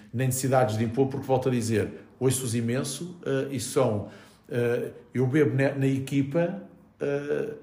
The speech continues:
é, é lá que eu vou buscar grande parte das decisões que eu tomo. Portanto, não são coisas que eu trago de fora para aqui, são coisas que eu ouço de cada um deles,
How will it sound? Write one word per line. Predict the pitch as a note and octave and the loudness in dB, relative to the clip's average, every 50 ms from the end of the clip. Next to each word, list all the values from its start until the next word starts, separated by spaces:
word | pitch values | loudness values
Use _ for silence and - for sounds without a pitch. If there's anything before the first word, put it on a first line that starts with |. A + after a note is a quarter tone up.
| - - | -10 -4
é, | C3+ C3 C3 - D3 C3+ | -2 0 0 0 2 2
é | B2 | 4
lá | C3 C#3+ C#3 C3+ C3+ D3 E3+ - - - - - | 6 6 6 6 4 4 0 -2 -6 -10 -16 -6
que | - D#3+ | -4 -2
eu | C#3 | 0
vou | C#3 D3+ | 2 0
buscar | C#3+ D3+ - - - D3 C#3+ D3 D3+ D#3 E3 D#3+ D#3+ - - - - - - | 0 0 -2 -4 -2 0 2 2 2 0 0 -4 -6 -10 -14 -20 -20 -18 -12
grande | C#3 B2+ A#2 D3 D#3 D#3 D3+ - | -8 -2 2 4 4 4 2 2
parte | - - D#3 D3 - | 2 2 2 2 2
das | E3+ D#3 | -2 -4
decisões | - - E3 C3+ E3 E3 | -4 -4 -6 -4 -4 -4
que | E3 - | -4 -4
eu | F3+ F3 | -4 -4
tomo. | F3+ D#3+ C3+ C3 C3 C3+ - - - - - _ | -2 -2 -2 -2 -4 -6 -10 -14 -20 -20 -20 _
Portanto, | - - - A#2+ A2+ G#2+ - B2+ | -16 -6 -4 -2 -2 -2 -2 0
não | C3 C#3 C3 | 0 0 2
são | - - C#3+ C#3+ C#3 | 2 2 2 4 4
coisas | D3+ F3 E3 E3 - - | 2 2 2 2 0 0
que | - D#3 | 0 0
eu | D3 | 0
trago | - - D#3 D3+ D3 - | 2 2 2 2 2 0
de | - | -4
fora | - - D#3 D#3 D3+ D3+ | -2 2 2 4 4 2
para | - D#3 D3+ | 2 2 0
aqui, | C#3+ D3+ - D#3+ C3 A2 G#2 - - - - - | 0 0 -2 -4 -4 -4 -4 -6 -12 -16 -18 -14
são | - - B2 A2+ | -8 -6 -4 -2
coisas | - D3+ D3 C#3+ D#3 D3+ - | 2 2 2 2 0 -2 -4
que | - - D3+ D3 | -4 -2 2 4
eu | C#3 A#2+ G#2+ G2 - - - - - - - _ | 4 4 4 2 -2 -6 -10 -16 -20 -20 -8 _
ouço | - D#3 D#3+ D3+ - - - - | 6 6 6 6 6 2 -2 -6
de | - - | -2 4
cada | - D3 C3+ A#2 C3+ | 6 6 8 8 6
um | C3+ C3 | 4 4
deles, | A2+ B2 C3 D3 E3+ - - - - | 4 6 6 4 4 0 -6 -8 -10